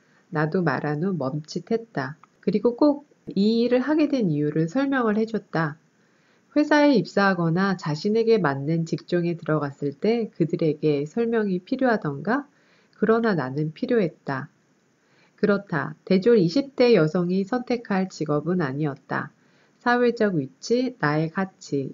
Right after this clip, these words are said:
안정되고 보람 있는 미래, 꿈의 실현, 이런 직업이 갖는 개념이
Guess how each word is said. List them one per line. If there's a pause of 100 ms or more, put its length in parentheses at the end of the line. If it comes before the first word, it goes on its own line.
안정되고
보람
있는
미래,
꿈의
실현, (400)
이런
직업이
갖는
개념이